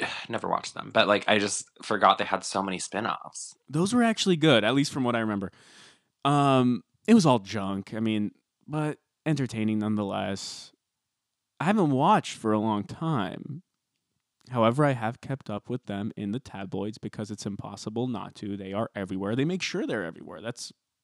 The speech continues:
Speaker 2: their
Speaker 1: Right.
Speaker 2: shtick, that they are, they, they, they are the light that, that moths are attracted to. And the moths in this analogy are the tabloids.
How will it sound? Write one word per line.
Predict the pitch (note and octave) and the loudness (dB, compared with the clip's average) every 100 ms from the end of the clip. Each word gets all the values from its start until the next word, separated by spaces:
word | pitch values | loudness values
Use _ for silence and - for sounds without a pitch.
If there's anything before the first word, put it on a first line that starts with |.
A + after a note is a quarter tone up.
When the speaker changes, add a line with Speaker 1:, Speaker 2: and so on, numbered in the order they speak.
| - | -10
Speaker 2:
their | B2+ C3 | -4 -4
Speaker 1:
Right. | B2 G#2 G2+ | -4 -4 -2
Speaker 2:
shtick, | B2+ - - - | -2 -2 -8 -10
that | A2 G#2+ G#2+ | -4 -2 0
they | G#2+ | 0
are, | G#2+ G#2+ G#2+ G#2 _ _ - - - _ _ _ _ - | 4 4 2 -2 _ _ -20 -20 -20 _ _ _ _ 0
they, | D3+ | 0
they, | C#3 D3+ F3+ E3+ | 0 4 4 4
they | D3+ E3+ | 0 2
are | E3+ E3+ E3+ D#3+ - _ _ _ _ _ | 4 6 6 4 2 _ _ _ _ _
the | A#2+ A2 | -4 -2
light | A2 A#2 A#2+ G#2+ - - - _ _ _ _ | 0 0 0 -2 -8 -12 -16 _ _ _ _
that, | A2 G#2+ G#2+ - - | 0 2 2 -2 -6
that | A2+ G2+ | -4 -2
moths | G2+ G2+ G#2 G2+ - - - | 0 2 0 -2 -6 -10 -8
are | A2+ G2+ | -6 -4
attracted | G2 - G2+ G2+ - G2 F#2+ | -6 -8 -8 -8 -8 -12 -8
to. | G#2 F#2+ F#2 F#2 - _ _ _ _ _ _ - | -6 -6 -6 -8 -14 _ _ _ _ _ _ -8
And | B2 | -4
the | G#2 | 0
moths | G#2 G#2 G2 G#2 | 2 2 2 -2
in | G2 | -4
this | G2 - - _ | -6 -10 -14 _
analogy | - G2+ G2 G2 F#2+ G2 F#2+ | -10 -8 -6 -6 -6 -6 -8
are | - G2 F#2+ F#2 F#2 - _ _ | -8 -8 -8 -10 -12 -16 _ _
the | G#2+ | -10
tabloids. | - G2 - - - | -10 -14 -16 -20 -20